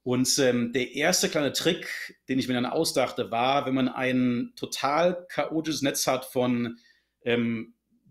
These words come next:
kunterbunt verbundenen Computer-Peers, wie kann man da quasi eine Nachricht schicken,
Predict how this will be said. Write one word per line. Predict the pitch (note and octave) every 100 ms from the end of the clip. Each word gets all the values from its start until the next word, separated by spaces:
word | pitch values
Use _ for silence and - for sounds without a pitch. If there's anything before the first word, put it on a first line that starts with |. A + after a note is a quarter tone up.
| _
kunterbunt | - G3 G#3 E3+ D#3 E3+
verbundenen | - C#3+ D3+ E3+ D3+ C#3 C3 B2+ -
Computer-Peers, | C3+ C#3 E3 C3 - C#3+ A#2 - - - - - - - _ _ _
wie | G#2 E3+
kann | F#3 E3
man | E3
da | D3 C#3
quasi | - C#3 A#2+ D3+
eine | C#3+ D3+
Nachricht | C3+ C#3 C3 -
schicken, | - D#3+ A#2 B2+ F#3